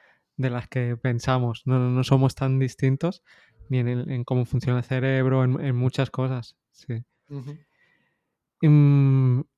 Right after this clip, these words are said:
Speaker 1: ¿y vas a escribir algún otro libro? ¿Tienes en mente?
Speaker 2: Sí, voy a escribir más libros, amigo. Después de tener muchos <laughs> bloqueos y tonterías,
Speaker 1: ¿Estás en
Speaker 2: mm,
Speaker 1: ello?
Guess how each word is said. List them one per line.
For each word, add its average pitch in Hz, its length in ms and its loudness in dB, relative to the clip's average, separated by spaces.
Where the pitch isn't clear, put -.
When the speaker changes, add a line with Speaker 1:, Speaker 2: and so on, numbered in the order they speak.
Speaker 1:
¿y 151 140 -2
vas 139 220 -6
a 143 440 -2
escribir 131 380 -2
algún 123 240 0
otro 127 220 0
libro? 147 440 0
¿Tienes 139 300 -2
en 123 120 2
mente? 139 460 0
Speaker 2:
Sí, 156 360 -2
voy 156 140 -2
a 175 40 0
escribir 156 400 -8
más 147 300 -8
libros, 127 380 -12
amigo. 127 420 -12
Después 147 320 -6
de 165 160 -2
tener 143 380 -8
muchos 143 360 -8
<laughs> 151 40 -12
bloqueos 151 720 -2
y 156 100 -8
tonterías, 151 760 -4
Speaker 1:
¿Estás 147 320 0
en 151 80 8
Speaker 2:
mm, 160 40 8
Speaker 1:
ello? 196 240 6